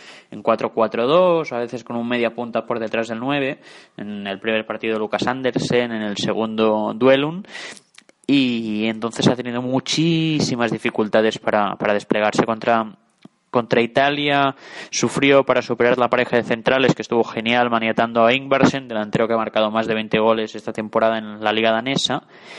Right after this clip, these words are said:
y en el segun-, y también apareció Hjulsager, el futbolista del Celta, seguramente de lo mejor de la selección el primer día,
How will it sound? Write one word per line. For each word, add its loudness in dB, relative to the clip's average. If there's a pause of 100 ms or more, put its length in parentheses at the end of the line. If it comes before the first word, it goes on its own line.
(360)
y 4
en -10
el -8
segun-, -8
y -6
también 0
apareció 2
Hjulsager, 4
el 0
futbolista 2
del 0
Celta, 2
seguramente 0
de 4
lo 0
mejor 0
de 2
la 4
selección -2
el -4
primer -2
día, 2